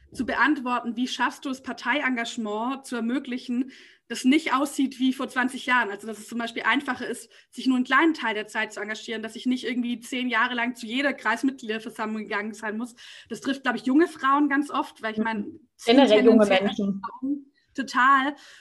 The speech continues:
Speaker 1: Und aber eben natürlich auch Frauen, die nebenher noch Sorgearbeit leisten, die Kinder zu Hause haben, die Eltern oder Schwiegereltern pflegen.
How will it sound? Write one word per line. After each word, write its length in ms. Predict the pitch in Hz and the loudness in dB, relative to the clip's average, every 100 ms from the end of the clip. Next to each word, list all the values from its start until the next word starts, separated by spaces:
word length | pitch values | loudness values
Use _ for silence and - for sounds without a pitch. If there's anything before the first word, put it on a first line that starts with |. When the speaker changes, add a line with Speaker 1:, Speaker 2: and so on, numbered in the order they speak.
| _ | _
Speaker 1:
Und 300 | 277 320 294 | 2 4 6
aber 140 | 277 269 | 4 2
eben 160 | 262 | 2
natürlich 520 | 262 - 302 285 - | 0 0 2 2 0
auch 300 | 226 254 285 | 0 2 0
Frauen, 400 | 302 - 254 262 | -2 -4 -2 0
die 120 | 254 247 | 0 0
nebenher 340 | 247 254 247 | 0 -2 -2
noch 100 | 247 | -4
Sorgearbeit 560 | - 269 269 247 240 233 | -4 -2 0 0 -2 -2
leisten, 400 | 226 254 - 214 | -2 -4 -10 -6
die 380 | 240 254 240 - | -2 0 0 -4
Kinder 360 | - 294 269 | 0 2 2
zu 160 | 269 233 | -2 -6
Hause 340 | 226 233 233 | -4 -4 -4
haben, 380 | 214 220 233 226 | 0 0 0 -4
die 360 | 233 226 233 226 | -6 -6 -6 -4
Eltern 560 | 233 285 285 247 233 | -4 -4 -4 -6 -6
oder 140 | 208 220 | -8 -10
Schwiegereltern 600 | - 262 269 233 247 233 | -8 -8 -4 -6 -4 -8
pflegen. 400 | 233 240 247 | -8 -4 -2